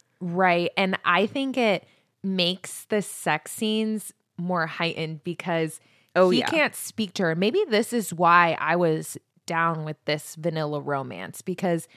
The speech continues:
Speaker 2: Ah.
Speaker 1: they had to be descriptive about Archer's actions
Speaker 2: Yeah.
Speaker 1: when they were showing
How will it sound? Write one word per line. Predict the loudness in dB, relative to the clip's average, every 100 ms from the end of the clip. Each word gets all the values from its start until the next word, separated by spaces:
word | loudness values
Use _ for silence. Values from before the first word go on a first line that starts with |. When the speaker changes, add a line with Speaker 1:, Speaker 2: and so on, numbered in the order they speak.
| _ _
Speaker 2:
Ah. | -12 -10 -8 -6 2
Speaker 1:
they | 4 4
had | 2 -2 0
to | -4
be | -4 -4 -2 -2 -2 -4 -8 _ -20 -4
descriptive | -2 -2 -10 -4 -2 -2 0 0 2 -2 -4
about | -6 -2 2 2 2
Archer's | 4 2 2 -4 -4 -8 _
actions | -2 -2 -6 -12 -12 -12 -18 -18 -20 _ _
Speaker 2:
Yeah. | 2 4 4
Speaker 1:
when | 0 -2
they | 0 2
were | 2
showing | 0 -2 -2 -2 -2 -6